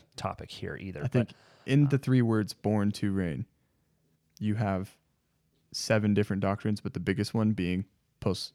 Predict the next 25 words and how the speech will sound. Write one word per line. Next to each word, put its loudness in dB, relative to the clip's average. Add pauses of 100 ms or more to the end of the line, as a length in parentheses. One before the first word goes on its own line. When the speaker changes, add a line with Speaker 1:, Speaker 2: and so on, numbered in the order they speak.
(100)
Speaker 2:
postmillennialism. -4
Speaker 1:
Right. 0 (240)
Speaker 2:
Unashamedly. -2
Speaker 1:
And, -4
and -4
it's -6
all, -4
it's -6
all 0
pointing -6
to -14
that. -6 (380)
Um, 0 (1080)
and 8
I 6
think 2 (200)
we've, 4
we've 2
said 6
it 0
before, 2 (400)
but 4 (300)
the -8
eschatology 2
matters, -2